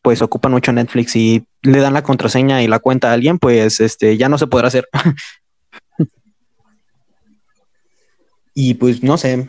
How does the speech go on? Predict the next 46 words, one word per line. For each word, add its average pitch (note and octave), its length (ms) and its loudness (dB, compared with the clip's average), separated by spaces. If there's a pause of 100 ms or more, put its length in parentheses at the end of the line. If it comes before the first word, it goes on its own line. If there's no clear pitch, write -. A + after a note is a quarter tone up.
(160)
es, C3 400 -2
a C3 60 0
mí C#3+ 160 4
me C#3+ 100 2
parece B2 220 -2
como B2 180 -2
que A#2 100 -6
un A2+ 80 0
poquito B2 280 -6
como A#2+ 180 -4
que G#2 280 -4 (180)
raro B2 260 2
por C3+ 140 -2
qué C#3 100 -2
lo C3 80 2
hicieron, C3 300 0
pero, B2+ 240 0
pues, A2+ 180 -4
bueno, C3 300 -4
no, C#3 320 0
este, A2+ 400 -6 (840)
está - 220 -2
bien F3 160 2
por F#3 120 0
un D#3 120 4
lado, B2+ 220 2
porque, C3+ 220 -2
pues, A2 400 -10
a C3+ 120 0
veces C3+ 200 -2
como B2+ 280 0
que A#2+ 160 0
uno C3 180 2
se C#3 80 -2
arrepiente B2 500 -2
de A2+ 160 0
mandarle A2+ 360 0
la A2 80 0
cuenta A2 560 -2
a, G2+ 60 -2 (600)
a, B2 140 0
a, A#2 260 -2
a C3+ 80 -2
tu A#2+ 140 0
ex, B2 180 -2
¿no? B2+ 180 0